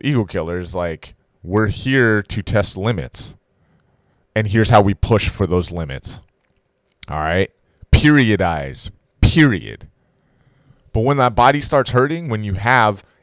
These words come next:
injuries, rest that shit. And don't feel ashamed that you're doing it. Yeah, it might come back and sting you, right? I always say it. That's pride fucking with you.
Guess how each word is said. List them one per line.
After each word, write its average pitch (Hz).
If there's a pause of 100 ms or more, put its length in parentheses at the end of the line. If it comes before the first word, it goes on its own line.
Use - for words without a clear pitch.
injuries, 165 (140)
rest 117
that 78
shit. 82 (240)
And 113
don't 131
feel 117
ashamed 104
that 98
you're 104
doing 95
it. 73
Yeah, 107
it 104
might 110 (300)
come 113
back 101 (220)
and 90
sting 110
you, 107 (200)
right? 107 (200)
I 104
always 110
say 104
it. - (320)
That's 107
pride 107
fucking -
with 107
you. 107